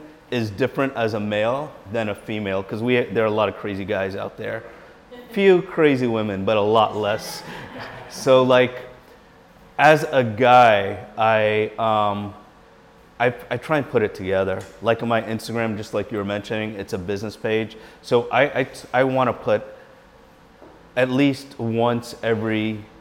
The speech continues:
three or four or five posts, something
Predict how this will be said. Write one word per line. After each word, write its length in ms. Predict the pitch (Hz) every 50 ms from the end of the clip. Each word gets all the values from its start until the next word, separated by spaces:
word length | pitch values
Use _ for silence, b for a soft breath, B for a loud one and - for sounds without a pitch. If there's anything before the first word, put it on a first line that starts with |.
| - - - - - - - - -
three 560 | 113 117 117 117 117 117 117 113 110 110 107
or 80 | 104 98
four 420 | - - - 113 107 110 110 107
or 60 | 101
five 360 | - - 117 107 104 101 -
posts, 460 | - 113 117 135 156 151 - - - - - - -
something 400 | - - - 117 107 - 113 98